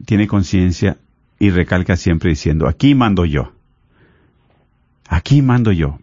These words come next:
Pero muchas de las veces, ¿verdad? Hay que preguntarnos la razón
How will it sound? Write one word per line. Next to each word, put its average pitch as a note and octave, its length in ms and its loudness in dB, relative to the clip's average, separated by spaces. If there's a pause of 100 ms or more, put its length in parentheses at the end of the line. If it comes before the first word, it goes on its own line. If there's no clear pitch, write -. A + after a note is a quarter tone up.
Pero D2+ 300 -4 (600)
muchas A#2 260 -2
de C3 100 2
las B2+ 140 2
veces, A2 600 -2 (580)
¿verdad? G2 400 2 (1400)
Hay G2 140 0
que A#2+ 140 2
preguntarnos F#2 920 0 (640)
la F2 160 0
razón F#2+ 640 -2